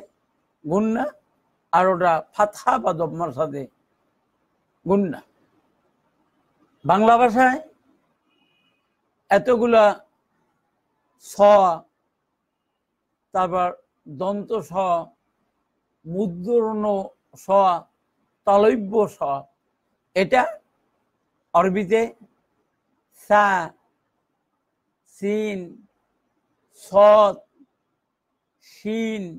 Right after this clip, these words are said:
ইত্যাদি আছে। এজন্যই বাংলা ভাষায় এতগুলা বর্গীয় জ, অন্তস্থ জ ইত্যাদি, এজন্যই যে আরবিতে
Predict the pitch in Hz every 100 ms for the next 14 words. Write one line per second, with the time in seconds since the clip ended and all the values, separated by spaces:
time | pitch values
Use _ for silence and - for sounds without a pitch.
0 | - _ _ _ _ _ _ 208 - 262
1 | 233 233 180 139 190 214 _ - 185 202
2 | 170 127 - _ _ _ _ _ _ _
3 | _ _ _ _ _ _ _ - 170 220
4 | 240 226 202 226 196 - 196 202 196 -
5 | _ _ _ _ - 151 185 175 208 202
6 | 196 190 190 196 - _ _ _ _ _
7 | _ _ 156 170 156 185 156 - 196 190
8 | - _ _ _ _ _ _ _ _ 175
9 | 160 185 185 - _ _ _ _ _ _
10 | _ _ - 165 135 214 180 175 160 185
11 | _ _ _ _ _ _ _ _ _ 160
12 | 143 214 226 370 440 415 _ _ _ _
13 | _ _ _ 127 165 - 190 190 196 202
14 | 180